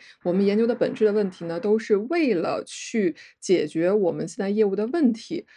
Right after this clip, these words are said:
或者是说更好地去达成业务的目标，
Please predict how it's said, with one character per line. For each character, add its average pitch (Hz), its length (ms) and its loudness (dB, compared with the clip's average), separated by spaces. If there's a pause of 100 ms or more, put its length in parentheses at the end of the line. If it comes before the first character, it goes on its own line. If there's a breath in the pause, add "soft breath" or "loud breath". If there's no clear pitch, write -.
或 254 160 6
者 175 120 2
是 - 140 -6
说 214 100 2
更 269 200 0
好 262 160 -10
地 - 160 -6
去 196 400 -4
达 185 200 -4
成 226 160 0
业 233 120 2
务 190 80 -2
的 180 80 -4
目 208 180 2
标， 226 340 0